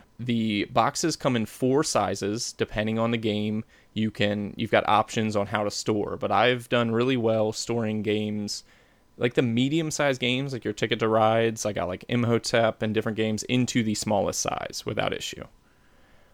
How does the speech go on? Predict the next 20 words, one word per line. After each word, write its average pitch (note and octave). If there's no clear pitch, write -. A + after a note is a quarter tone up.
I've A2+
only D3
had C#3+
to C3
use A#2+
the F#2+
third C#3+
biggest A2+
size G#2
for A2
Abyss -
with A2
the -
Kraken C#3+
because A#2
the G#2
player G#2+
boards, G2
uh, G2+
the F#2+